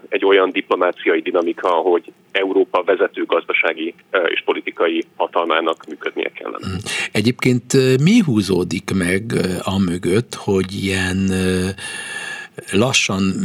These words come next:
Speaker 2: ment ez a konkrét Leopárd ügy, mert, ö, ahogy rámutattál, tulajdonképpen ez egy természetes következő lépés, amit el,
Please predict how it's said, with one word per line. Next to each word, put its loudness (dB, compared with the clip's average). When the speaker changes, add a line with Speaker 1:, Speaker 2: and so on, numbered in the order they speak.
Speaker 2:
ment 0
ez 0
a 2
konkrét 2
Leopárd 2
ügy, -2
mert, 0
ö, 2
ahogy -2
rámutattál, -2
tulajdonképpen 0
ez 2
egy 2
természetes 0
következő -2
lépés, 2
amit -4
el, -2